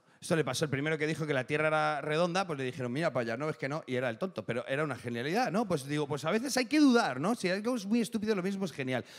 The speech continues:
Y yo pasé por delante de la puerta del tanatorio de la M treinta de Madrid este verano y vi que habían puesto un kiosco de helados en la puerta del tanatorio. Y digo, "¿Esto qué es? ¿Una genialidad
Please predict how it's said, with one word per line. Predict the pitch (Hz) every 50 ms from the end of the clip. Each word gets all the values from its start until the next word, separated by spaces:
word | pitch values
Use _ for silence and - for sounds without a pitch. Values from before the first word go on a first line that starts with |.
| - - -
Y | - 208
yo | 277 294
pasé | 302 294 - 285 285 214
por | 233 208 175
delante | 170 170 202 254 240 185 139 147 123 101 - - - - - - - - - -
de | 143 147 165 165 156 139
la | 139 135 127 -
puerta | 190 226 240 226 208 - 160 135 117 98 - - - - - _ -
del | 151 147 196 190 180 147 -
tanatorio | 190 170 165 160 156 - 214 226 240 262 247
de | 233
la | 214 208
M | 233 247 233 185
treinta | 160 202 233 240 202 165 180 175
de | 214 262
Madrid | 247 180 160 156 165 175 165 147 147 151 - _ _ _ _ _ _ _ _ -
este | 226 226 - - - 220
verano | 190 175 156 151 143 147 156 - -
y | 185 175 165
vi | 202 220
que | - 233
habían | 208 208 208 196 165
puesto | - 180 190 180 - - 190 196 185 - - - _ _ _ _ _ _ _
un | - 190 196 202 175
kiosco | - - 165 196 190 - - - 196
de | 175 147
helados | 139 143 143 139 127 123 107 101 - - - - _ -
en | 156 147 143 139
la | 135 131 - -
puerta | 147 147 160 165 170 - 202 202 - -
del | 143 156 151 127
tanatorio. | 139 131 127 120 113 107 120 113 113 107 107 -
Y | 123 131
digo, | 127 123 127 123 - -
"¿Esto | - 156 147 - - - 196 180
qué | - 135 120 110 95
es? | 95 - - - - - - - - - - - - - - - - - - - - - - - - - - - - - - - - - -
¿Una | 151 165 196 202
genialidad | 180 - 185 202 190 185 185 180 175 160 147 147 170 208 233